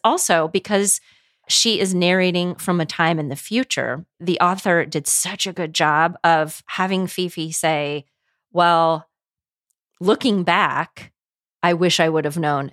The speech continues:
this. I wish I would have noticed that.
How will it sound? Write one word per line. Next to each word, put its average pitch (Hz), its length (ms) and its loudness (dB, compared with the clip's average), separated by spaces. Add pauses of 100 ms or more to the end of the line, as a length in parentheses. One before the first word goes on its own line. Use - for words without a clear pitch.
this. - 640 -4
I 175 100 0
wish 175 260 0
I 175 80 4
would 170 160 2
have 160 140 -2
noticed 165 680 0 (320)
that. 147 420 -2